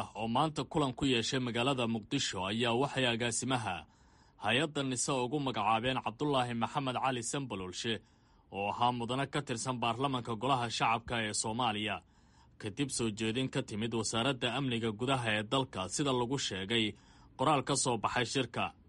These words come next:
Sanbalolshe ayaa bedeli doona Mahad Maxamed Salaad, oo wax ku dhow laba sano maamulayay hay-addan oo ah mid muhiimad gaara u leh Soomaaliya.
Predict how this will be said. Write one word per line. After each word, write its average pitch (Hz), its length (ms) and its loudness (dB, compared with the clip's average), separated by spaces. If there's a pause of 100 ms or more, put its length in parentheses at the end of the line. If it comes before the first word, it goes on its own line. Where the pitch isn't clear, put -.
(520)
Sanbalolshe 151 680 2
ayaa 139 260 4
bedeli 123 400 0
doona 120 260 0
Mahad 131 320 0
Maxamed 120 420 -2
Salaad, 113 380 0
oo 101 140 -2
wax 131 200 0
ku 160 120 0
dhow 139 180 0
laba 123 260 2
sano 131 240 -2
maamulayay 117 680 2 (480)
hay-addan 107 640 0
oo 104 140 0
ah 127 200 2
mid 135 200 -2
muhiimad 120 560 -2
gaara 131 260 2
u 120 120 0
leh 117 120 0
Soomaaliya. 110 680 0